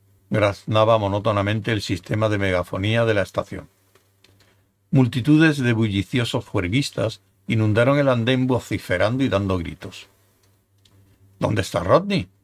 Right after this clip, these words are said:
Dijo uno que salía a gatas del vagón del bar. Tambaleándose,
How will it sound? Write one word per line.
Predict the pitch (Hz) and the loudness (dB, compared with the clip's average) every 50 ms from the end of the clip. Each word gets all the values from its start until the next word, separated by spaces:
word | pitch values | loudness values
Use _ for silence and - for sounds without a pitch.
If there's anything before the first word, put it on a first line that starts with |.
| _ _ _ _ _ | _ _ _ _ _
Dijo | - - 110 101 98 110 113 110 - - 113 | -8 -6 -4 -2 0 0 0 0 0 0 2
uno | 107 110 117 113 113 107 | 2 2 2 2 0 0
que | 110 | -2
salía | 101 - 107 98 101 107 110 98 | -4 -2 -2 -2 2 2 4 4
a | 95 | 4
gatas | 90 104 110 - - 113 107 - | 2 2 0 2 0 -2 -2 -2
del | - 101 98 95 | -2 -2 0 2
vagón | 92 87 95 95 92 | 2 2 0 0 0
del | 92 87 85 | -2 0 0
bar. | 82 78 78 - _ _ _ _ _ _ _ _ _ _ _ _ _ _ _ _ _ _ _ _ | -2 -2 -4 -8 _ _ _ _ _ _ _ _ _ _ _ _ _ _ _ _ _ _ _ _
Tambaleándose, | - 95 98 92 90 87 95 110 139 143 123 107 - - 95 101 120 | -4 -2 0 0 0 2 2 0 0 0 -4 -6 -6 -4 -4 -4 -4